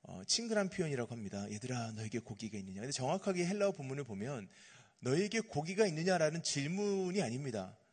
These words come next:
어, 궁금해서 "정말 고기가 있을까? 고기 많이 잡았습니까?" 이게 아닙니다. 정확히 헬라어의 표현을 보면은 "고기가 하나도 없지?" 이거예요. "니네 고기 하나도 못 잡았지?" 이렇게 물어보는 거예요.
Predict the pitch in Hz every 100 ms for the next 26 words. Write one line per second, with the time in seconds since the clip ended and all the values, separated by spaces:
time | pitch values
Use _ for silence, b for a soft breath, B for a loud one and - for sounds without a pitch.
0 | B B B - 104 - 151 175 226 233
1 | 202 185 160 139 151 202 139 170 170 127
2 | 143 147 147 147 185 180 147 139 - 165
3 | 147 156 160 185 131 147 135 104 90 -
4 | b b b b - 131 175 - 196 190
5 | 180 - 196 190 139 123 117 160 123 -
6 | - B B B B _ - 147 165 196
7 | 202 226 208 185 - - 240 220 139 117
8 | 98 92 - _ _ _ _ - 160 226
9 | 202 220 254 254 240 226 240 240 - 254
10 | 254 175 151 156 135 110 110 92 90